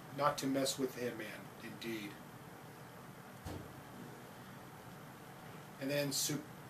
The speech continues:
and then Supreme three X commented on my W W E SmackDown versus Raw two thousand eight P S three. "Did you get the docs?" What docs? I don't know what you're talking about.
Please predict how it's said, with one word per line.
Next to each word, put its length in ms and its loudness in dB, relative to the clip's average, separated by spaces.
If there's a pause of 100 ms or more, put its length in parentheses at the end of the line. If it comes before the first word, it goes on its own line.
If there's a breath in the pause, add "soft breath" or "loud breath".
(180)
and 80 0
then 100 4
Supreme 580 4 (540)
three 240 4 (200)
X 360 4 (260)
commented 480 10 (240)
on 220 6
my 140 6
W 180 4
W 160 4
E 20 -2
SmackDown 280 4
versus 180 0
Raw 200 8
two 140 4
thousand 240 6 (480)
eight 220 4 (160)
P 100 6
S 120 4
three. 360 8 (1500)
"Did 220 6
you 80 6
get 280 10
the 80 6
docs?" 560 4 (580)
What 120 6
docs? 440 0 (2000)
I 60 -2
don't 0 -
know 80 4
what 100 2
you're 100 6
talking 160 0
about. 140 -2